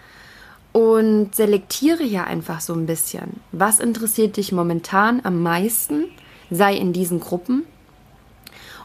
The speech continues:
Und dann kannst du schauen, wieder nach einer gewissen Zeit, okay, jetzt interessiert mich was anderes.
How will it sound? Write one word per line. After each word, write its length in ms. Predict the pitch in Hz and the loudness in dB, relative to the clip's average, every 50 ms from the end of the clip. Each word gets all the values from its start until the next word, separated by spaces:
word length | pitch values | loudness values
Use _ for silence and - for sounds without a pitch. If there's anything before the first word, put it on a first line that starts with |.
| - | 0
Und 160 | - 208 196 208 | 2 2 4 4
dann 140 | 208 214 | 4 2
kannst 360 | 214 214 220 247 247 240 - - | 2 2 2 4 2 2 0 -2
du 140 | 226 226 | -4 -2
schauen, 460 | 214 - 220 202 214 240 254 254 233 214 | -2 2 4 4 4 6 4 4 4 4
wieder 180 | 220 220 208 | 4 4 4
nach 80 | 214 214 | 2 2
einer 180 | 202 208 202 | 2 0 0
gewissen 320 | 190 202 196 214 214 214 196 | 0 0 0 0 0 0 -2
Zeit, 240 | - - 202 202 208 | 0 0 0 0 0
okay, 260 | 214 - - 262 247 | -4 -2 0 4 4
jetzt 180 | 208 190 - | 4 2 2
interessiert 420 | - 202 196 - 202 - - 208 - | -2 -4 -4 -4 -6 -2 -2 -2 -2
mich 160 | 202 185 - | -2 -2 -2
was 160 | 175 175 - | -4 -4 -2
anderes. 640 | - 180 185 202 220 240 233 269 285 311 - - - | -2 0 0 2 0 0 0 -2 -4 -4 -4 -8 -12